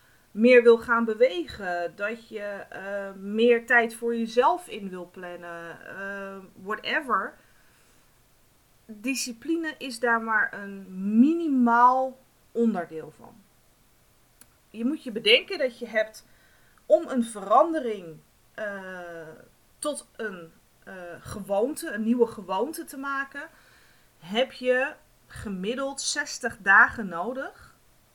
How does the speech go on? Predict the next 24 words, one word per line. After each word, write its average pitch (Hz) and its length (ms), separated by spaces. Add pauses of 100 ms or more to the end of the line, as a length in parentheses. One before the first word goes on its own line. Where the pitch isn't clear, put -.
(260)
om 254 460
dat 233 220
voor 240 200
elkaar 320 360
te - 80
krijgen. - 400
Dus 233 140
je 269 80
moet 285 160
iets 254 400
zestig 339 360
dagen 208 360
volhouden 185 800 (1600)
om, 269 500 (800)
ehm, 247 800 (600)
dat 247 640 (680)
uiteindelijk 254 1080 (280)
tot 254 180
een 233 80
hele 254 280
nieuwe 262 320
gewoonte 247 560
en, 233 580 (140)
eh, - 100